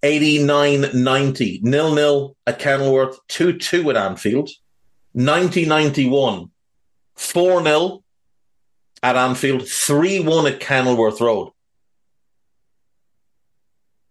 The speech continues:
This is around the time I'm talking about, eighty, eighty-nine, ninety, ninety-one. This is when I would have been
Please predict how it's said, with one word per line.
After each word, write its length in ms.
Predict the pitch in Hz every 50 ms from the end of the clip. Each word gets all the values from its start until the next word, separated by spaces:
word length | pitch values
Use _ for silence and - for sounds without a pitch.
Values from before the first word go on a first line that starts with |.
| _ _ _ _ -
This 340 | 139 131 175 220 220 - 208
is 100 | 190 196
around 320 | 185 185 180 170 165 151
the 60 | 143 139
time 320 | - 151 143 139 131 127
I'm 100 | 120 113
talking 480 | - 131 120 120 117 - - 113 110 101
about, 240 | 95 104 104 104 -
eighty, 520 | 127 143 156 160 151 156 147 143 139 139 - -
eighty-nine, 840 | 151 170 170 160 156 147 139 135 135 131 135 131 131 131 127 123
ninety, 640 | 127 131 131 135 131 127 120 - 131 123 120 120 117
ninety-one. 680 | 123 123 123 120 - 123 113 107 113 117 113 107 101
This 160 | 123 127 -
is 140 | 151 - -
when 100 | 160 151
I 80 | 143
would 200 | 135 127 131 127
have 140 | 123 113 113
been 460 | - 127 123 117 113 110 104 95 -